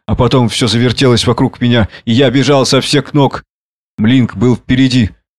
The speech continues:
преследуя беглеца по пятам. За ним, высунув языки, большими прыжками бежали женщины-волчихи.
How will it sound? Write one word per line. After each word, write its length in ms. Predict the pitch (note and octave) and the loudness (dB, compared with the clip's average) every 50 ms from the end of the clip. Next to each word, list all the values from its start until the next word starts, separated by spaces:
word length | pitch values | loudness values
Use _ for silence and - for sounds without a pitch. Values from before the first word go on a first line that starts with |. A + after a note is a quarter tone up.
| _ _ | _ _
преследуя 480 | A#2+ A2+ - - - C3+ B2 A2+ A2+ A2 | -4 -4 -2 -2 0 0 0 0 0 0
беглеца 420 | G2+ A#2+ A2 A#2+ A#2+ - C3 A#2+ | 0 -2 -2 -2 0 0 -2 -2
по 80 | - G#2+ | -2 -2
пятам. 440 | - C3 B2 - B2+ A2+ F#2 D2 - _ _ _ _ _ | -4 -4 -2 0 0 0 -2 -4 -8 _ _ _ _ _
За 220 | - G#2 A#2+ B2 | -4 -2 0 2
ним, 220 | C3 C#3 B2 F#2+ - _ _ _ | 2 2 0 -2 -4 _ _ _
высунув 360 | - B2+ B2 B2+ A#2 A2 - - | -2 -2 0 0 0 -2 -2 -2
языки, 440 | A#2 G#2+ A#2+ B2+ - C3+ B2 F#2+ - _ _ _ - | 0 0 0 0 0 0 -2 -2 -4 _ _ _ -4
большими 400 | G#2 B2 A#2+ A2 - C#3 C3 B2+ | -2 0 0 0 0 0 0 0
прыжками 560 | A#2+ C3+ C3 C3 - - - C#3+ C3+ C3 B2+ | 0 0 -2 -2 -2 -2 0 0 0 2 2
бежали 340 | A#2+ B2+ B2+ B2 C3+ C3 B2+ | 0 0 0 2 2 2 2
женщины-волчихи. 1040 | A#2 B2 C#3+ C3+ A#2 - - B2+ C3 C3 C#3 C#3 B2+ - C#3+ C#3 A2+ - A2+ F#2+ | 2 2 0 0 0 0 0 0 2 2 2 2 2 0 0 -2 0 0 -2 -2